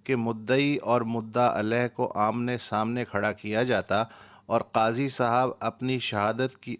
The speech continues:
انگلی دونوں کی جانب باری باری اٹھاتے ہوئے کہتے، "اکڑ بکڑ بمبے بو، اسی نوے پورا سو۔" جس پہ سو ختم ہوتا وہی مجرم قرار پاتا۔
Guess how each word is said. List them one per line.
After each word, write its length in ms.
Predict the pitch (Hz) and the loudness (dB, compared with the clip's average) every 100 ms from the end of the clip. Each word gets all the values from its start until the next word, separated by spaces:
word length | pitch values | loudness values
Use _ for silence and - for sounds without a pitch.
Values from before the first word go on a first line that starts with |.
| - | -6
انگلی 400 | 117 117 120 127 | -4 -2 -2 -4
دونوں 460 | 104 113 120 131 | -4 -2 -2 -2
کی 200 | 120 127 | -4 -6
جانب 400 | 104 110 110 120 104 | -2 -2 0 -2 -4
باری 300 | 104 110 120 | 0 0 0
باری 340 | 113 107 110 120 - | -2 -2 0 -2 -6
اٹھاتے 420 | 101 107 104 120 | -6 -4 -4 -4
ہوئے 260 | 117 117 110 | -2 -2 -4
کہتے، 480 | 98 92 - 127 131 - - - - - | -4 -6 -2 -2 -2 -8 -20 -20 -10 -4
"اکڑ 420 | 135 - - 143 | -4 -2 -2 0
بکڑ 480 | 127 120 - 135 135 | 0 -2 -2 -2 -2
بمبے 520 | 113 113 113 110 117 | 0 -2 0 -2 -2
بو، 400 | 107 113 131 127 - _ | -2 0 2 0 -4 _
اسی 460 | 127 127 - 131 131 | -2 0 -2 0 0
نوے 460 | 123 107 101 120 120 | 0 -2 -2 -2 -2
پورا 420 | - 113 113 120 | -4 -4 0 0
سو۔" 260 | - 110 - - _ _ - - _ - | 0 -2 -2 -8 _ _ -20 -20 _ -8
جس 300 | 123 156 - | -2 0 2
پہ 140 | 180 160 | 2 2
سو 300 | - 143 139 | 2 2 2
ختم 380 | - 147 165 | -2 -2 0
ہوتا 380 | 127 113 117 120 - - | 0 2 2 0 -4 -10
وہی 360 | 117 127 123 120 | -4 -2 -2 -2
مجرم 420 | 117 104 101 104 | -2 -4 -6 -6
قرار 340 | - 107 95 | -2 0 0
پاتا۔ 380 | 98 90 - | -2 -8 -8